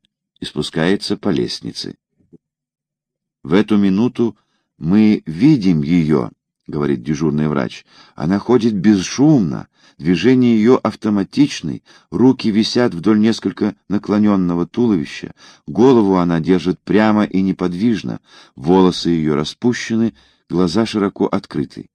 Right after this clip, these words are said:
Она совершенно походит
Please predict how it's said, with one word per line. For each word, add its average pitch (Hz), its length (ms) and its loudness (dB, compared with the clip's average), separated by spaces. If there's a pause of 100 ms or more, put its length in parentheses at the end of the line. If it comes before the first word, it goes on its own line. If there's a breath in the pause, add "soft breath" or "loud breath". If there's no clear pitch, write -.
(600 soft breath)
Она 85 260 0
совершенно 123 800 0
походит 123 640 -2